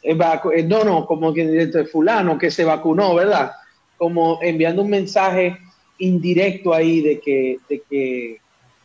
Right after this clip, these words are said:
de que se vacunaran. O sea que, bueno, como siempre, los Oscars siempre tienen mucha, mucha política oculta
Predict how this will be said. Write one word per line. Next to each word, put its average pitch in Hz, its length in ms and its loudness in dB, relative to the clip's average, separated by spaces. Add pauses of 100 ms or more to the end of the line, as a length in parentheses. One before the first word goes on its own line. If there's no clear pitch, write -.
(440)
de 147 180 -2
que 156 100 -2
se 170 120 -2
vacunaran. 143 560 -2
O - 40 -20
sea 208 220 -2
que, 196 340 0
bueno, 226 260 0
como 196 200 0
siempre, 220 300 0
los 180 180 0
Oscars 226 320 -2
siempre 226 240 -4
tienen 220 240 -2
mucha, 214 440 -2 (280)
mucha 196 280 -2
política 196 760 -2 (300)
oculta 180 960 -2